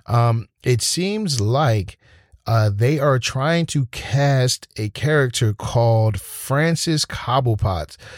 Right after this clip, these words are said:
Now, this is the mother to Oswald Cobblepot, or Oz as we know him as right now,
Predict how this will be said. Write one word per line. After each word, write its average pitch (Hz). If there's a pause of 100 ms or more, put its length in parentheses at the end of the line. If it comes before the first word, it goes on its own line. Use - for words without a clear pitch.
(140)
Now, 113
this 135
is 135
the 120
mother 117
to 110
Oswald 117
Cobblepot, 120
or 101 (140)
Oz 113
as 107
we 113
know 110
him 110
as 110
right 113
now, 117